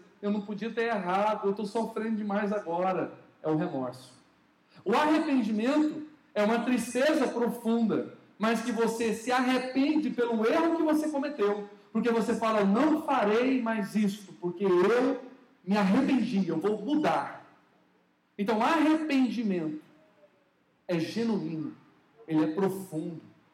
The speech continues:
ele está na alma, ele promove, ele promove uma decisão de mudança. Decisão de mudança, aí sim a gente entende a segunda expressão, o segundo verbo que tem aqui, "Arrependei-vos, pois,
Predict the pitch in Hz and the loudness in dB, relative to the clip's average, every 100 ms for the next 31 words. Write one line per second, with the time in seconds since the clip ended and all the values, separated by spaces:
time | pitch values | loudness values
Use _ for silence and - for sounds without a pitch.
0 | _ 160 160 156 190 190 165 151 160 156 | _ -2 0 0 0 0 -2 -2 0 0
1 | 135 117 - - 175 190 190 196 156 165 | -2 -8 -14 -8 0 2 2 0 0 0
2 | 190 220 190 220 - 185 190 190 170 190 | 0 0 0 -4 0 0 2 2 2 2
3 | 214 208 202 185 - - 233 302 302 - | 0 0 -2 -4 -6 -4 0 0 -2 -4
4 | 214 151 - 233 269 214 190 175 143 135 | -6 -6 -4 -2 -2 -2 -4 -2 -2 -2
5 | 139 - - - _ _ _ _ 143 202 | -4 -8 -20 -20 _ _ _ _ 0 2
6 | 196 196 160 98 - 247 320 - 220 208 | 2 -2 -4 -4 -2 0 0 0 0 -2
7 | 160 160 196 - - 131 - - - - | 0 0 0 -2 -4 -4 -6 -12 -20 -6
8 | 202 160 185 262 - - 214 226 190 175 | 0 2 2 2 0 -4 -2 0 -2 -2
9 | 190 196 180 185 196 190 170 - 214 196 | -4 -4 -4 -2 0 0 -2 -2 -4 0
10 | 269 302 202 - 190 160 - 175 196 - | 0 2 0 0 -2 -2 -2 0 0 -2
11 | - - _ 180 180 208 220 220 185 - | -12 -20 _ -6 -4 0 2 2 0 -2
12 | 165 240 254 196 185 180 185 165 156 151 | 0 2 2 0 0 -2 -2 -2 0 0
13 | 151 - - 175 170 254 - 254 196 196 | 0 -8 -4 -2 0 -2 -2 -4 -2 0
14 | 214 277 285 - - - 277 262 185 - | 0 -2 -4 -8 -8 -2 2 4 2 -2
15 | - - - | -8 -16 -20